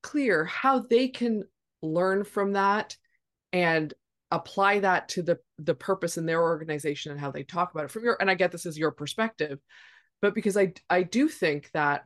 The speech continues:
I, I think that there are, I think that's a gap for a lot of leaders and executives, is when you were talking about, like, "I'm here for three years. I don't, how do I get committed to this five years?"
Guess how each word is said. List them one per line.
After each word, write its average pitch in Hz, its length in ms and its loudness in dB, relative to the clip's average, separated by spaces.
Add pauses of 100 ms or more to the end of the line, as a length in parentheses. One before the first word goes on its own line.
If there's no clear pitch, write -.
(100)
I, 170 160 -2 (560)
I 170 100 -2
think 233 440 -2
that 175 340 0
there 160 320 0
are, 147 520 0 (1000)
I 170 80 -6
think 226 200 0
that's 277 200 -2
a 220 60 0
gap 151 540 -2
for - 220 0
a 185 80 6
lot 147 320 0
of 156 180 -4
leaders 151 360 -4
and 147 80 -8
executives, 151 580 -6
is 156 140 -8
when 165 160 -6
you 160 80 -8
were 156 100 0
talking 151 360 -4
about, 156 220 -2
like, 143 180 -4 (380)
"I'm 170 180 0
here 170 160 0
for 160 120 -4
three 160 260 -6
years. 147 360 -2 (200)
I 160 100 -2
don't, 160 180 0 (340)
how 170 140 0
do 175 80 -4
I 160 80 4
get 156 140 0
committed 156 280 -6
to 151 80 -10
this 143 140 -6
five 147 320 0
years?" 226 300 0